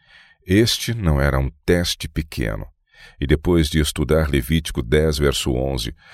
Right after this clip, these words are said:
podemos entender melhor como, apesar dos assassinatos cometidos no início da vida de Levi,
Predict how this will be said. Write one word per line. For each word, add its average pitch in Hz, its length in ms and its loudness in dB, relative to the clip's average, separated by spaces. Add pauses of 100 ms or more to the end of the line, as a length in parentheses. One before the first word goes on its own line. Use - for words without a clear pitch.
(140)
podemos 101 360 -2
entender 95 500 0
melhor 80 560 2
como, 110 400 2
apesar 73 580 2
dos 71 140 0
assassinatos 76 840 -2
cometidos 76 580 0
no 76 100 0
início 78 480 2
da - 140 2
vida 78 300 2
de 69 100 0
Levi, 65 460 -2